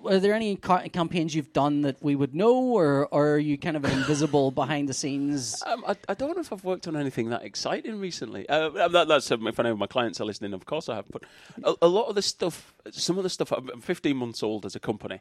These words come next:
Speaker 1: Yeah.
Speaker 2: Um, so some of the stuff that you'll kind of
Speaker 1: Oh, you'll not
Speaker 2: he's,
Speaker 1: see yet.
Speaker 2: he's on it.
Speaker 1: It's
Speaker 2: He's on its way out. Um, <clears throat> it, uh, in my last agency, we worked with Expedia, Budweiser,
Speaker 1: Oh,
Speaker 2: and,
Speaker 1: right.
Speaker 2: and Corona. But if you're in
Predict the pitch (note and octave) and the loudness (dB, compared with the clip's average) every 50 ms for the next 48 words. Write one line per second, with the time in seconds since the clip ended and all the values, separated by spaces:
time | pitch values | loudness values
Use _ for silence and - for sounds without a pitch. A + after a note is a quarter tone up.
0 | - - D3+ C#3+ A#2+ G#2 G#2+ - G#2 G#2+ A2 A2 G#2+ G#2+ G#2+ G#2+ G2 - - G#2+ | -6 -2 0 0 0 0 0 2 4 6 6 6 6 4 2 0 -6 -6 -6 -6
1 | - - D3 C#3+ C#3+ C3+ B2+ - - - B2 A#2+ - - _ _ - A#2 - - | -2 -2 0 0 0 -2 -2 -4 0 4 4 4 4 2 _ _ 0 0 0 2
2 | A2+ A2 G2+ - A#2+ A2 G#2+ G2 - _ _ - F2+ - E3 D#3 D3 C#3+ C#3 C#3+ | -2 -4 -2 -2 -4 -6 -6 -6 -10 _ _ -20 -8 -2 2 2 4 4 4 2
3 | C#3+ C#3 - - D3 C3 C3 C#3 C#3+ C#3 B2+ C3+ C3 C3+ C3 - B2 A2 B2+ B2 | 0 0 -2 -4 -4 -4 -2 -2 -2 -2 -2 0 0 0 0 0 2 2 4 4
4 | B2 A2 - - G2+ G2+ A#2+ C3 B2 A2+ - A2+ A#2+ B2 A#2+ A#2+ - C4+ F#3 C#3+ | 4 0 0 0 2 4 6 6 6 4 4 4 6 6 6 6 6 2 2 0
5 | B2+ A2 G#2+ - - _ _ - B2+ - - C3+ C#3 - _ _ _ _ _ _ | -6 -14 -18 -20 -20 _ _ -10 -10 -6 -4 -6 -6 -6 _ _ _ _ _ _
6 | _ _ _ - - - - - C#3+ C3+ C3 C3+ C3+ D3 D3 D3+ - - C3+ C#3+ | _ _ _ -20 -20 -20 -18 -14 -8 -4 -2 0 0 0 0 -2 2 4 4 4
7 | C#3 - C3 B2 - C#3 A#2+ A#2 A#2 A#2+ - - G#2+ G#2+ - - - B2+ A#2+ A#2 | 4 0 -4 -4 -4 0 2 4 4 4 4 2 0 -2 -2 -2 0 0 0 2
8 | A2+ A2 G#2+ G2 - A2 G2+ G#2 G#2+ G#2+ G#2+ G2+ A2 A2 G#2 G#2 G#2 G#2 G#2 G2+ | 2 0 0 0 0 -2 0 2 4 4 4 2 0 0 0 2 2 2 0 0
9 | G2 G2 G2 - A#3+ - C#4+ - A2 G#2+ - B2 A2+ A#2 A#2+ A#2 A2 - B2 A2+ | 0 0 0 0 0 0 -2 -4 -4 -6 -4 2 4 4 4 4 2 -2 -4 -4
10 | - - B2+ C3 B2+ B2+ B2+ A#2 | -2 0 2 2 2 2 2 -4